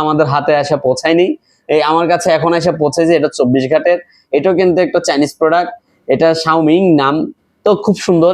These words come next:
একটি জিনিস, দেখতে পাচ্ছেন কালারফুল, এই ছোটটা দেখতে পাচ্ছেন গোল্ডেন কালার, আর এটা দেখতে পাচ্ছেন একদম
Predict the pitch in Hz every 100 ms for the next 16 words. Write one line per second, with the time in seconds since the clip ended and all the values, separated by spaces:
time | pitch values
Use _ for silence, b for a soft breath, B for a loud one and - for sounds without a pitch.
0 | 170 156 147 156 185 - b - 151 -
1 | 170 165 180 160 143 147 151 170 180 -
2 | b b b 135 - 185 190 180 175 180
3 | 170 165 175 156 151 165 156 170 - 135
4 | 131 131 156 147 160 160 147 117 127